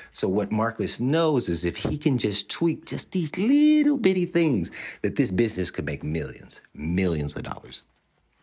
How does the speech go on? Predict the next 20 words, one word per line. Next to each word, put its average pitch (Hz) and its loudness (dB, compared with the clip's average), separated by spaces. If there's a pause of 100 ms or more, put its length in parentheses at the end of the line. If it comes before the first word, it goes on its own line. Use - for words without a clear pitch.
(420)
And 107 2
one 143 4
of 123 4
the 95 0
most 101 0
important 82 -4
things 117 -2
is - -12
process. - -8 (380)
A-, - -6
and 110 0
the 95 0
process 151 -2
is 82 -6
how 147 0
they 107 0
get 95 -4
the 90 0
thing 87 -2
done. 76 -8